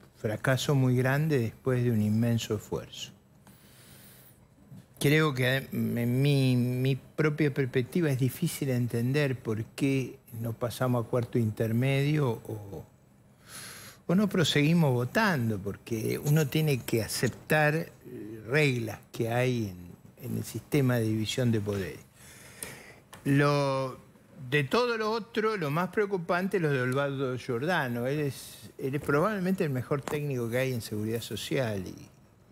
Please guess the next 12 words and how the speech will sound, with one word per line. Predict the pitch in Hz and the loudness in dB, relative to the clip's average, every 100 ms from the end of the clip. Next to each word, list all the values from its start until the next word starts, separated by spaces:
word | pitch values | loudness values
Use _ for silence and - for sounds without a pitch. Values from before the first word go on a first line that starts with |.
| - | -20
bueno, | - - - _ _ - | -20 -20 -20 _ _ -10
eso | 120 - 120 | -8 -6 -2
no | 123 | 2
es | 127 | 4
bueno | 131 139 139 117 | 4 2 0 -2
perder, | 113 104 113 123 117 | -4 -4 0 0 0
eh, | 101 87 - - - - - - - - - | -4 -10 -18 -20 -20 -20 -20 -20 -20 -20 -6
una | 120 123 117 | -2 0 0
persona | 120 110 - 135 131 120 | -2 -4 0 0 2 0
de | 113 107 104 | 0 -4 -2
tantas | 135 135 135 123 127 110 107 - - - - | 0 2 2 0 0 0 -2 -8 -16 -16 -4
aptitudes. | 131 - - 123 - 226 123 104 101 | -4 -2 2 2 4 4 6 2 -4